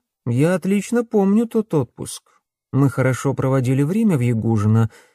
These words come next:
пока не случилась история с этим сумасшедшим фокусником Казиином. Вечно с нами что-то случается".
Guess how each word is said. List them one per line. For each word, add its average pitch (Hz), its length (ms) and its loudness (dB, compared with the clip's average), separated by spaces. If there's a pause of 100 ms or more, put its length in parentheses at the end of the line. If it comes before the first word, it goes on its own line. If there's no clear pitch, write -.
(240)
пока 139 280 0
не 131 120 2
случилась 135 800 -2
история 147 680 0
с - 140 -8
этим 143 320 0
сумасшедшим 143 800 0
фокусником 143 880 -2
Казиином. 127 880 -2 (480)
Вечно 202 420 -4
с 180 140 -6
нами 185 200 -2
что-то 180 320 -8
случается". - 1080 -6